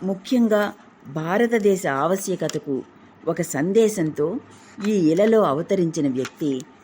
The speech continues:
స్వామి వివేకానంద. ఒక మహోన్నతుడైన చింతనాశీలుని, దీనజన బాంధవుని, మహనీయ జగద్గురువు,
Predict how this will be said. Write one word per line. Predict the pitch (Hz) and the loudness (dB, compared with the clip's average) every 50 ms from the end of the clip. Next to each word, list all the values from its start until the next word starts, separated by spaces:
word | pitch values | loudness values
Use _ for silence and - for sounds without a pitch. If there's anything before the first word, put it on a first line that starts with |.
| - - - | -20 -20 -20
స్వామి | - - - 151 147 151 156 156 147 135 | -16 -8 -6 -2 -2 -2 0 0 -2 -2
వివేకానంద. | 127 120 117 143 151 156 - 147 131 127 131 127 123 120 110 - - - - - - - - - - - - - - - - | -2 -2 0 0 0 0 0 -2 -2 -2 -2 -2 -4 -4 -6 -8 -12 -16 -20 -20 -20 -20 -20 -20 -20 -20 -20 -20 -20 -6 -4
ఒక | 175 165 - | -4 -2 -2
మహోన్నతుడైన | 160 151 139 139 147 180 208 220 226 214 214 208 208 196 180 175 165 160 | -2 -2 -2 -4 -2 0 0 2 2 2 0 0 0 0 2 2 2 2
చింతనాశీలుని, | 151 151 - - 139 165 175 190 180 180 175 165 165 - 147 135 135 131 131 131 127 123 - - - - - _ - - | 0 -2 -2 -4 -6 -4 -4 -2 0 0 0 -2 -2 -4 -4 -4 -4 -4 -4 -6 -8 -10 -12 -16 -20 -20 -20 _ -20 -12
దీనజన | 139 139 160 175 190 214 214 202 214 202 185 | -2 0 2 2 2 2 2 2 2 2 0
బాంధవుని, | 143 135 131 135 151 151 170 156 151 143 139 135 127 127 - - - - - - - - | 0 0 -2 -2 -2 -4 -4 -4 -4 -4 -4 -4 -4 -8 -10 -16 -20 -20 -20 -20 -20 -12
మహనీయ | 147 151 147 156 202 202 202 220 233 240 233 220 | -6 -4 -4 -2 0 0 0 2 4 4 4 4
జగద్గురువు, | 175 160 143 135 185 180 175 165 185 175 170 156 156 156 156 156 | 2 0 -2 -2 -4 -4 -2 -2 -2 0 0 -2 -4 -6 -6 -8